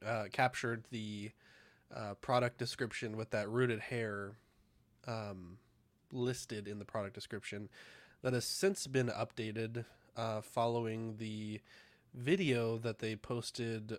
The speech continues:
on the ninth. And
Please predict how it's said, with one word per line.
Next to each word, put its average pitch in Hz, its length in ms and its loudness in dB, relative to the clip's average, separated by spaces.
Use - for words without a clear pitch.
on 117 380 2
the 113 80 -4
ninth. 107 720 -6
And 185 360 8